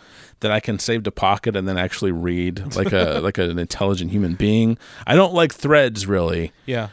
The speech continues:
Speaker 1: But, like, I like the information. I like the curation. I think Twitter is very clean compared to Facebook.
Speaker 2: Mm-hmm. I
Speaker 1: Not
Speaker 2: think it's a good link sharing service.
Speaker 1: It is. It, it really is. It's better for that. For my writing stuff, I'm almost all Twitter now.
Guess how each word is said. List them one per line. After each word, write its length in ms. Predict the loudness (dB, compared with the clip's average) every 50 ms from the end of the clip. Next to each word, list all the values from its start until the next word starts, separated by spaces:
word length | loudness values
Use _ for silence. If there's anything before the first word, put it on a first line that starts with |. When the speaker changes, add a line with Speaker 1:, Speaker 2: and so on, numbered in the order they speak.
| -16 _ _
Speaker 1:
But, 120 | 2 2 4
like, 260 | 4 4 4 2 2
I 100 | 2 4
like 280 | 4 6 6 4 4 4
the 100 | 4 2
information. 540 | 2 2 2 2 4 4 4 4 4 4 4 4
I 40 |
like 200 | 4 2 2 0
the 80 | -2 -8
curation. 560 | -6 -2 0 2 2 4 2 2 2 2 2
I 60 | 0
think 220 | 0 0 -2 -4 -4
Twitter 280 | -2 0 0 2 2
is 160 | 2 0 0 -2
very 240 | -2 0 0 -2
clean 640 | -2 -6 -10 -8 -4 0 2 4 4 6 4 4 2
compared 340 | 2 0 2 4 4 4 4
to 60 | 2 2
Facebook. 600 | 2 2 2 2 2 0 2 2 2 2 2 0
Speaker 2:
Mm-hmm. 320 | -4 -12 -10 -10 -10 -10 -12 -14 -18 _ _ _ _ _ -8 -2
I 100 | 0 2
Speaker 1:
Not 60 | 4 4 4
Speaker 2:
think 40 | 2
it's 120 | 0 -2 -4
a 120 | -8 -4
good 200 | 0 0 0 0
link 240 | 0 -2 -6 -8 -8
sharing 400 | -8 -8 -8 -8 -8 -8 -10 -12
service. 480 | -12 -10 -8 -8 -8 -8 -10 -10 -8 -2
Speaker 1:
It 120 | 2 6 6
is. 200 | 8 8 6 6
It, 200 | 4 2 4 4
it 140 | 2 2 2 2
really 420 | 4 6 6 8 6 6 6 6 4
is. 140 | 4 4
It's 180 | 2 0 0 0
better 220 | 2 2 2 2
for 80 | 2 2
that. 200 | 2 2 2 2
For 140 | 4 4 4
my 160 | 4 4 4
writing 400 | 4 4 4 4 2 2 0 0
stuff, 340 | -2 0 2 2 2 2 0 -2
I'm 140 | -2 0 0
almost 280 | 2 2 0 0 -2 -2 0
all 220 | 2 4 6 6
Twitter 380 | 4 4 4 4 6 6 6 6
now. 420 | 6 6 6 6 8 8 6 4